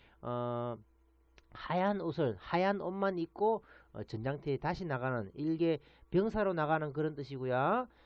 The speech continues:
그 다음에 백의민족이라는 것은 우리나라는 하얀 옷을 들고 일-, 입었죠, 그죠? 그래서 백의민족 할 때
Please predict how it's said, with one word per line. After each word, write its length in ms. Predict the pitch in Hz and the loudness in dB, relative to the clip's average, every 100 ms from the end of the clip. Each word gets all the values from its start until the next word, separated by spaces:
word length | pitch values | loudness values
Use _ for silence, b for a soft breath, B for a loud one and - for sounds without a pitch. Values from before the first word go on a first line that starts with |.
| b - | b -10
그 120 | 120 | -4
다음에 680 | 123 131 135 139 143 147 147 - | 0 0 0 -2 0 0 -2 0
백의민족이라는 840 | 170 185 190 196 202 196 170 139 131 | 4 4 4 2 2 4 6 4 2
것은 180 | 120 | -2
우리나라는 760 | 113 117 156 185 170 165 165 113 b b | -4 -2 0 0 2 0 0 -4 b b
하얀 320 | - 170 190 | 2 2 4
옷을 200 | 196 196 | 0 0
들고 260 | 180 175 165 | 2 2 0
일-, 300 | - 170 165 | -2 -2 0
입었죠, 380 | 170 170 - 170 | 0 0 -2 -2
그죠? 380 | 180 220 127 92 - | 6 8 8 4 -10
그래서 320 | 104 95 95 - | -8 -6 -8 0
백의민족 720 | 113 110 110 101 90 85 87 | 0 2 -2 -4 -10 -10 -12
할 140 | 87 85 | -12 -8
때 300 | 143 160 | -2 -2